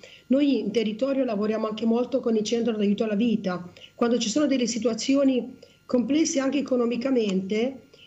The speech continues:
io chiamo anche questa referente e insieme andiamo a trovare queste mamme. Parte il progetto Gemma, che è questo piccolo supporto economico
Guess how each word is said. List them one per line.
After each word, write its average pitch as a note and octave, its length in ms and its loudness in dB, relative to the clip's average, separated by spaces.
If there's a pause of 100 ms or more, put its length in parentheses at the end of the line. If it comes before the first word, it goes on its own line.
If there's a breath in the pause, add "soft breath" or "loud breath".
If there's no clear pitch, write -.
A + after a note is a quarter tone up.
io A#3 200 0
chiamo A#3+ 420 0
anche A#3+ 340 -2
questa A3 260 -2
referente C4+ 720 2
e B3+ 100 2
insieme D4+ 400 2
andiamo C4 240 2
a B3+ 60 -2
trovare B3 400 -2
queste B3 260 -2
mamme. G3+ 320 2
Parte C#4+ 320 -2
il C#4 100 0
progetto B3 540 0
Gemma, F#3+ 400 2
che D4 120 -2
è D4 40 0
questo D#4+ 240 -2
piccolo D4+ 380 2
supporto C#4 480 -4
economico C#4 720 0